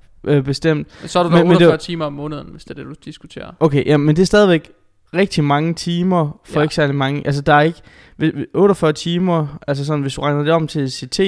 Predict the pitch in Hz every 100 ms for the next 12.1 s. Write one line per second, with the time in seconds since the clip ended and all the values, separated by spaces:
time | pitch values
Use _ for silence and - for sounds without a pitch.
0 | 156 - 131 139 135 254 330 214 - 135
1 | 143 180 208 - 135 131 135 131 131 143
2 | 135 143 147 131 170 226 196 - - -
3 | 147 208 214 - 127 127 131 131 131 131
4 | 131 - 392 269 - 135 131 135 143 170
5 | 160 131 131 247 160 196 - 208 214 196
6 | 185 190 - _ - 143 135 - _ -
7 | 180 - 135 - 131 123 139 131 139 139
8 | 135 139 - 131 123 131 - - - -
9 | - - - - 139 139 135 139 - -
10 | _ - 160 - 180 190 143 156 151 -
11 | 170 _ - - 127 131 165 190 185 143
12 | 151